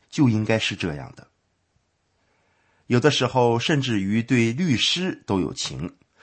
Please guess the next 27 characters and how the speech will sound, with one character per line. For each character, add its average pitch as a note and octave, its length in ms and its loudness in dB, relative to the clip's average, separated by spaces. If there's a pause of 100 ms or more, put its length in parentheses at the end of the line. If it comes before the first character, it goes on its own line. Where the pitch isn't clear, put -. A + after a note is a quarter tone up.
就 B2 160 0
是 A#2 140 0
一 A2+ 120 2
种 F#2+ 300 -2
江 D3+ 260 2
湖 C3 160 -4
好 D#2 240 -2
汉 - 400 0
讲 F#2 340 0
义 F3+ 200 -2
气 - 200 -8
的 D#2+ 120 -10
感 - 260 -14
觉。 A#1+ 300 -14 (840)
但 C3 160 6
是 A#2 140 -2
同 A2+ 240 0
修 C3 320 0
一 A2+ 140 -4
定 C#3 180 2
要 F2 160 2
明 E2 300 -6
白， - 240 -4 (400)
他 G3 160 -4
是 D3 160 -4
常 G#2 400 -4
人， C#2 260 -2